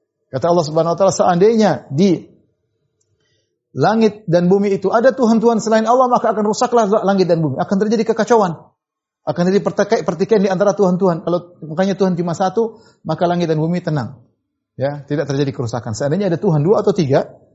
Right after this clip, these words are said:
sama-sama menciptakan bumi, sama-sama mau menciptakan langit, sama-sama berkuasa, maka akan terjadi pertikaian di antara, di antara mereka. Ya. Eh,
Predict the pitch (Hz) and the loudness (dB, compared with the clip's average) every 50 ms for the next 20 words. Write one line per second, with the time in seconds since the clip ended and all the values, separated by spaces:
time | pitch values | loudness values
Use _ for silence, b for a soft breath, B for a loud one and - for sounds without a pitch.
0 | _ _ _ _ _ _ _ _ - - _ _ _ _ - - 165 151 156 147 | _ _ _ _ _ _ _ _ -20 -20 _ _ _ _ -6 -4 -2 -2 0 0
1 | 180 180 185 170 160 139 160 - 165 147 - 151 143 165 185 180 156 156 147 139 | 0 2 0 0 0 0 -2 0 0 0 0 0 2 2 2 2 0 -2 -2 -2
2 | 131 165 165 175 165 156 147 139 135 117 170 165 - 156 - 147 143 160 190 185 | -2 -2 -2 0 -2 -2 -2 -4 -4 -6 -6 -4 -4 -4 -4 -2 -2 -2 -2 -4
3 | 151 - 147 139 135 160 160 143 135 - 165 185 175 180 208 208 202 196 190 180 | -2 -4 -4 -4 -4 -4 -4 -4 -4 -4 -2 -4 -2 -2 -2 -2 -2 -2 -4 -4
4 | 156 160 170 196 180 180 - 151 - 170 175 185 185 175 156 151 143 131 123 123 | -4 -2 -4 -4 -4 -6 -8 -10 -10 -8 -6 -6 -4 -4 -2 -4 -4 -4 -2 -2
5 | 147 185 196 190 - _ _ _ _ _ - 127 143 131 123 117 117 139 151 131 | -2 -2 -2 -6 -10 _ _ _ _ _ -8 -6 -4 -4 -4 -4 -4 -4 -2 -2
6 | 110 110 107 101 98 - 110 110 110 - - _ _ _ _ _ _ _ _ _ | -4 -4 -4 -6 -8 -8 -12 -14 -14 -14 -20 _ _ _ _ _ _ _ _ _
7 | - 117 127 127 113 - - _ _ _ _ _ _ _ _ _ _ _ _ _ | -6 -6 -6 -6 -8 -14 -18 _ _ _ _ _ _ _ _ _ _ _ _ _
8 | _ _ - 117 117 113 113 110 113 110 110 110 110 110 107 107 107 | _ _ -6 -2 -2 0 0 0 0 0 -2 -2 -2 -2 -4 -4 -4